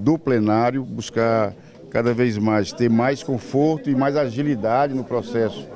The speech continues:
é, de execução dos trabalhos da casa e dialogar com os servidores. Quero ver como é que tá a situação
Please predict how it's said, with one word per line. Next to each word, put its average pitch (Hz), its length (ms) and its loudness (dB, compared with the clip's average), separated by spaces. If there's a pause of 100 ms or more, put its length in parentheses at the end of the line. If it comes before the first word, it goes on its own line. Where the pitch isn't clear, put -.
(540)
é, 107 400 4
de 92 200 -2
execução 113 760 0 (380)
dos 143 180 0
trabalhos 113 540 0
da 110 100 0
casa 131 480 -2 (420)
e 170 80 0
dialogar 170 460 0
com 170 120 -4
os 156 100 -2
servidores. 156 600 0
Quero 117 300 0
ver 117 220 2
como 123 160 -2
é 120 40 0
que - 60 -8
tá 113 140 0
a 110 40 0
situação 113 640 -2